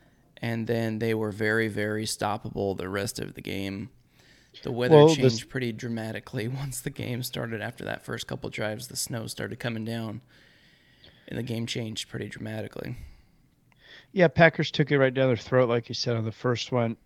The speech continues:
Speaker 2: <clears throat> Got the ball back. Their second drive, they were driving again. I thought they were gonna go up, and it was just gonna be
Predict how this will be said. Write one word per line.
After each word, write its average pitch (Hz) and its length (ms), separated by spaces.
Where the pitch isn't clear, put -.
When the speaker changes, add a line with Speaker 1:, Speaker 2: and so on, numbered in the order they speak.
Speaker 2:
<clears throat> 151 360
Got 120 160
the 113 80
ball 113 180
back. 117 300
Their 113 100
second 139 360
drive, 107 220
they 104 80
were 101 100
driving 107 420
again. 104 400
I 98 80
thought 104 220
they 104 100
were 104 100
gonna 101 140
go 92 260
up, 95 220
and 101 120
it 101 40
was 95 100
just 101 220
gonna 98 180
be 92 320